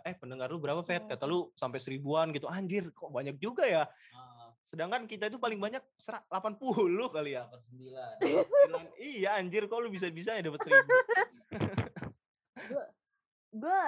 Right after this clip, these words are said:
Speaker 2: tahu ya itu. Cuma karena gua tuh ketika gua bikin podcast tuh teman-teman kayak, "Wah," gitu, "wah, si Fet punya podcast nih." Aneh
Speaker 1: Hmm.
Speaker 2: kan? Karena kan yang di antara circle gue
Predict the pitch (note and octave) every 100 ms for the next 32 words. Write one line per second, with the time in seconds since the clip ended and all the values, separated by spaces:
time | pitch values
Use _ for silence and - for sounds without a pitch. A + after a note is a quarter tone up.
0 | A3 F#3+ G#3 C#4+ A3 A3+ G3+ G3+ G#3+ B3+
1 | D4+ F4+ D#4 C4 B3 A#3+ A#3+ A#3+ A#3+ G4
2 | F#4+ F4 D#4+ B3+ G#3 A3+ A3 A3+ G#3+ E3
3 | D#3 - C#4+ - G4+ D4+ B3+ A#3 A#3+ F#4
4 | F4+ C4 C#4 F#4 G4 G4 C#4 - B3 G#4
5 | - C4 A#4 B4 E4+ D4 A3 _ D#4+ _
6 | B4+ - - G4+ G4+ G4+ _ _ _ -
7 | - C5+ G#4+ F#4 D4+ D4 D#4+ E4 _ _
8 | _ _ C#4+ E4 B4 C5 A4 F#4+ C#4 B3
9 | A#3+ A#3+ A3+ A3 - C4+ C4+ C4 B3+ A#3+
10 | A3 G3+ G3